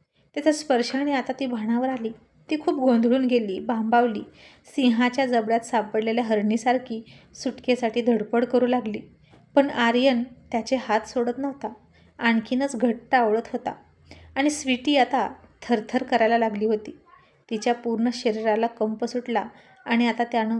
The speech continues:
सोडलं तर बरं, नाहीतर काय होईल हे तिलाही सांगता येत नव्हतं. आणि आता रिया आली आणि म्हणाली, "स्वीटी, अगं काय हे, काय चाललेलं असतं तुझं?" तसे दोघे भानावर आले.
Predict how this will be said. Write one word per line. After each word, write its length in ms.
सोडलं 540
तर 80
बरं, 300
नाहीतर 220
काय 360
होईल 260
हे 140
तिलाही 340
सांगता 360
येत 180
नव्हतं. 300
आणि 220
आता 200
रिया 280
आली 460
आणि 260
म्हणाली, 320
"स्वीटी, 520
अगं 180
काय 300
हे, 220
काय 200
चाललेलं 440
असतं 220
तुझं?" 480
तसे 140
दोघे 380
भानावर 400
आले. 220